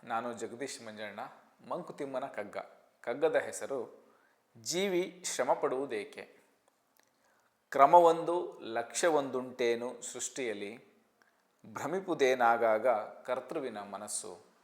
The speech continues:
ಮಮತೆಯುಳ್ಳವನಾತದ ದೋಡಿ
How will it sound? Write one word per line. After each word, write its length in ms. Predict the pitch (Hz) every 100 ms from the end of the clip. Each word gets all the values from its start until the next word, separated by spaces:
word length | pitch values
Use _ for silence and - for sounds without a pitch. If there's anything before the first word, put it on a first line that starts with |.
| _ _ _ _ _ - _ _ _ _ _ _
ಮಮತೆಯುಳ್ಳವನಾತದ 1300 | 131 151 185 185 151 151 147 139 127 131 131 123 120 117
ದೋಡಿ 480 | 113 110 123 110